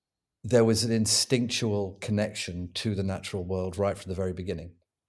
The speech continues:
And I would like to maintain,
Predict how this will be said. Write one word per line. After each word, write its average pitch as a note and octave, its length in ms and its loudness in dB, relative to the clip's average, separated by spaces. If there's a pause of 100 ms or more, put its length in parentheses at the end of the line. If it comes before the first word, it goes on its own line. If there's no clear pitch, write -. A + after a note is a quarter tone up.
(840)
And G2+ 220 0 (140)
I A2 160 4
would A2 160 0
like B2 440 4
to A#2+ 100 -4
maintain, F2+ 680 -8